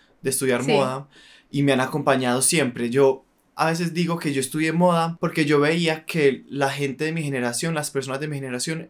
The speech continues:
Speaker 1: eran más sensibles a esa estética o ese tema que a los libros. Es que si yo quería contar cosas, hoy por hoy quizá no iba a escribir un libro,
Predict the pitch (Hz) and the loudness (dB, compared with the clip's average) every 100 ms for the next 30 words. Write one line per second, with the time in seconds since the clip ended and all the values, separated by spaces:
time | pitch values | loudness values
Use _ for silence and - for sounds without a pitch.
0 | - 143 151 170 170 160 170 170 165 160 | -2 2 2 2 2 0 0 0 -2 -4
1 | - 131 123 147 143 - 175 170 170 139 | -2 0 0 -2 -6 -2 -2 -2 -2 0
2 | 131 143 143 180 175 170 175 - _ - | 0 -2 -2 0 2 0 -2 -12 _ -4
3 | - 127 123 147 123 117 117 - 151 180 | 0 2 2 2 0 -4 -10 -8 -2 2
4 | 147 143 160 170 156 127 127 120 170 156 | 4 4 2 0 0 0 -2 -2 -2 0
5 | 160 151 - - 143 131 147 165 147 - | -2 -4 -8 0 2 2 2 2 0 -6
6 | - 131 127 131 143 143 139 123 127 147 | -6 -2 -2 0 -2 -2 -2 -2 -2 -2
7 | 143 120 117 | 0 -2 -4